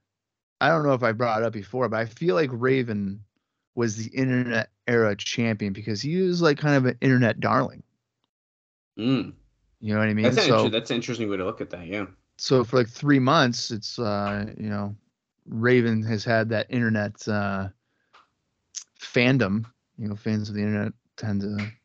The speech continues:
Speaker 1: go for the E C W guys or whatever. So they kind of, you know, latched onto that.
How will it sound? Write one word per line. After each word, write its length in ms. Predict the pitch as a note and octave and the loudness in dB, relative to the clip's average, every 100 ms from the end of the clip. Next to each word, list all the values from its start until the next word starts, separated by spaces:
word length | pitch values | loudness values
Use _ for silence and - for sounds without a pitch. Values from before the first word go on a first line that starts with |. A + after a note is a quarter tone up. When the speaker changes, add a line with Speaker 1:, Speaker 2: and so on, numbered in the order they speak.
| _ | _
Speaker 1:
go 160 | A2+ G#2+ | 0 0
for 120 | A2 | 0
the 140 | A2+ | -2
E 40 | G#2+ | -2
C 160 | - | 0
W 260 | G#2+ G2+ G2+ | 2 2 2
guys 420 | G#2 F#2+ G2 G2 | 0 0 -2 -2
or 120 | G2 | -4
whatever. 640 | G2+ D3 G2 A2+ G#2 A2+ - _ _ _ _ _ _ _ _ _ _ _ | -4 -4 -4 -4 -4 -6 -8 _ _ _ _ _ _ _ _ _ _ _
So 200 | - - | -6 -2
they 80 | G2+ | 0
kind 260 | - G#2 G2 | 0 0 0
of, 80 | |
you 100 | G#2 | -2
know, 80 | G2+ | -2
latched 280 | G#2+ - - | -2 -4 -4
onto 180 | G2 F#2 | -6 -6
that. 140 | E2+ | -8